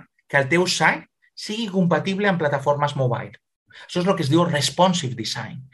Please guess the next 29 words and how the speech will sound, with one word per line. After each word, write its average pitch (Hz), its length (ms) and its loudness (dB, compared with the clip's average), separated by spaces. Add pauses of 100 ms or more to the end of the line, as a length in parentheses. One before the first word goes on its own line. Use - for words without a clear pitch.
(180)
Si - 160 4
no 226 120 8
és - 40 6
responsive, 220 540 4 (680)
oblida't. 143 380 2 (500)
No 175 320 10
et 196 80 -2
posicionaràs 135 560 -4
mai. 196 160 -10 (800)
Això 127 220 0
ho 131 80 8
ha 135 60 6
dit 135 120 0
clarament 117 420 2
Google. 123 280 -2
Per 117 160 2
tant, 175 180 4 (420)
eh, 147 220 8
compatible 185 600 2 (260)
amb 131 220 8
mòbils. - 540 0 (400)
Per - 160 6
tant, 135 200 4 (480)
on-site, 151 640 4 (420)
temes 127 320 4
tècnics, 208 460 2 (500)
i 139 80 2
ara 127 320 6
on-site, 131 580 4